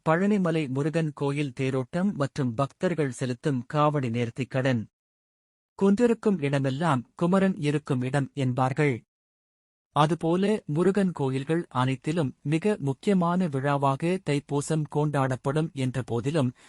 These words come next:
பழனியில் கூடுதல் சிறப்பாக தமிழகம் மட்டுமல்லாது, அண்டை மாநிலங்களின் பல்வேறு பகுதிகளில் இருந்தும் விரதம் இருந்து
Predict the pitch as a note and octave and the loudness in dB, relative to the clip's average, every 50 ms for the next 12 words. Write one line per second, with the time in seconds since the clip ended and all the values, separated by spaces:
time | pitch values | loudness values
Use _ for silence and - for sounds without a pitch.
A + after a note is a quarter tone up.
0 | - _ _ _ - D#3+ E3 F3 F#3+ F#3 F3+ E3+ F#3 F#3+ G3 - - - F3 F#3 | -20 _ _ _ 0 2 4 4 4 2 2 2 0 0 -2 -4 -4 0 2 2
1 | F#3+ F#3+ F3+ F#3+ F3 D3+ - - C3 C3+ - - C#3 B2+ C3 C3+ D#3+ E3+ F#3+ G3 | 2 2 2 0 -2 -2 -2 -4 -4 -4 -2 0 0 0 0 2 0 0 0 0
2 | G3 - D3 C3+ C#3+ D#3 D#3+ D3+ D3+ C#3 A#2 A#2 A#2+ - - C3+ B2 B2 A#2+ B2 | -2 0 0 0 2 2 2 0 0 0 -2 -2 -4 -4 -4 -4 -2 -2 -2 -2
3 | B2 B2+ C3 C3 C3 D#3 F3 F#3 - - - C3 C#3+ D3+ D3 F#3+ G3 D#3 C#3 C3+ | 0 0 0 0 0 0 0 0 -2 -2 -2 -2 0 0 0 0 0 0 0 0
4 | C3 C3 B2+ B2+ B2+ B2+ C3+ C#3+ D3+ D#3 D3 - _ - C3+ C3+ C#3 C#3 D#3+ E3+ | 0 0 0 -2 -2 -2 0 0 -2 -2 -4 -6 _ -2 -2 -2 -2 -2 -2 0
5 | F#3 G3 G3 - C#3+ A#2 C3+ C3 C3+ C#3 C#3 C#3 C3+ - - C3 B2+ B2+ C#3 C#3 | 0 0 -2 -2 -2 -4 -2 -2 -2 -2 -2 -2 -2 -4 -6 -4 -4 -4 -2 0
6 | E3+ C#3 B2 A#2+ _ - C3+ D3 D3 D3 C#3+ D#3 C3+ A#2+ A#2 A#2+ B2+ B2 C3+ C3 | 0 0 0 -2 _ -6 -4 -2 -2 0 0 -2 -4 -4 -4 -4 -4 -4 -4 -2
7 | F#3 E3 C3+ - | 0 0 -2 -2